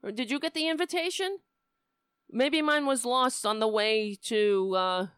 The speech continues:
my third uniquely American low-paying job with no benefits and no retirement security. I don't know. What do you think? I wonder who was at these fundraisers. Um, yeah,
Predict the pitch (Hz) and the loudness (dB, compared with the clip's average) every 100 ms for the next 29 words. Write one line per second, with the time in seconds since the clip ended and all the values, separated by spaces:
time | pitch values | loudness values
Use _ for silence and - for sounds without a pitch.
0 | - - 196 190 - 220 208 190 202 202 | -16 -4 0 0 0 0 0 0 0 0
1 | 202 202 196 185 185 196 185 180 180 202 | 0 -2 0 0 0 0 0 0 0 -2
2 | 185 175 202 175 107 131 _ _ _ _ | -2 0 2 2 0 -4 _ _ _ _
3 | _ _ _ _ _ _ 185 190 196 170 | _ _ _ _ _ _ -2 2 2 4
4 | 190 185 180 180 185 175 170 175 175 214 | 2 2 0 -4 -2 0 0 -2 -2 0
5 | 196 170 131 - 139 151 131 110 92 - | 0 0 -4 -6 -4 -2 -2 -2 -6 -10
6 | _ _ _ _ - 170 220 165 160 214 | _ _ _ _ 0 2 2 2 2 2
7 | 262 226 - 143 110 - _ _ _ - | 0 -4 -4 -4 -4 -12 _ _ _ -20
8 | - _ _ _ _ _ _ _ - 254 | -20 _ _ _ _ _ _ _ -4 0
9 | 330 339 339 285 254 262 - 214 - 185 | 0 2 2 2 2 0 -2 -6 -4 -2
10 | 180 151 135 120 110 - - _ _ _ | -2 -2 -2 -4 -8 -10 -20 _ _ _
11 | _ _ _ _ _ _ _ _ _ _ | _ _ _ _ _ _ _ _ _ _
12 | _ _ _ _ _ _ _ _ _ _ | _ _ _ _ _ _ _ _ _ _
13 | _ _ _ _ _ 330 _ _ - 190 | _ _ _ _ _ _ _ _ -4 -2
14 | 185 180 185 190 | -2 -4 -2 -2